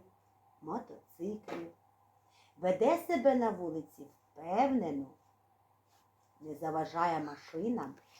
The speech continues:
і сам ніколи під машину не потрапить. Діти, а скажіть мені, а чим відрізняється один від одного водій, пішохід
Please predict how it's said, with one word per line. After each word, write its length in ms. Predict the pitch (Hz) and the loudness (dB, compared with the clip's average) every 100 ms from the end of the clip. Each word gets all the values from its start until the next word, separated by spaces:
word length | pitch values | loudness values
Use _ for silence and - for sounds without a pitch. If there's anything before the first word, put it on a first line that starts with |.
| - _ 180 | -20 _ -16
і 80 | |
сам 560 | 165 - 180 240 320 - - _ _ | -14 -2 6 6 6 0 -14 _ _
ніколи 720 | 156 160 - - 160 226 147 | -8 -6 -6 -4 2 2 2
під 280 | 151 - 151 | -2 -8 -8
машину 600 | 151 147 - 175 247 226 | -8 -8 -10 -4 -2 -2
не 180 | 202 285 | -4 -8
потрапить. 520 | - - - - - _ _ _ _ _ _ _ _ 165 | -10 -14 -12 -18 -20 _ _ _ _ _ _ _ _ -14
Діти, 420 | 160 185 - - _ _ - - - | -6 -6 -8 -20 _ _ -20 -20 0
а 160 | 196 220 | 2 2
скажіть 720 | - 226 220 - 185 156 - | -2 0 0 0 -6 -10 -12
мені, 400 | 143 143 143 277 - _ _ _ _ _ - | -12 -12 -12 -16 -20 _ _ _ _ _ -8
а 160 | - | -8
чим 420 | - - 220 180 170 - | -8 -10 -4 -4 -4 -10
відрізняється 1120 | 165 202 190 196 196 180 156 147 147 - 147 - | -8 -6 -4 -4 -4 -2 0 -2 -4 -10 -12 -10
один 400 | 156 156 180 156 | -12 -6 -4 -4
від 200 | 143 143 - 139 | -6 -12 -12 -2
одного 720 | 185 294 - 165 139 135 131 _ _ _ _ _ _ 165 | 2 2 0 -8 -10 -12 -18 _ _ _ _ _ _ -2
водій, 640 | 254 349 - 151 160 - - _ _ _ _ _ _ _ | 0 0 -2 -8 -8 -10 -14 _ _ _ _ _ _ _
пішохід 800 | 208 214 - 143 - - 220 339 | -4 -2 -4 -8 -10 -6 -4 -4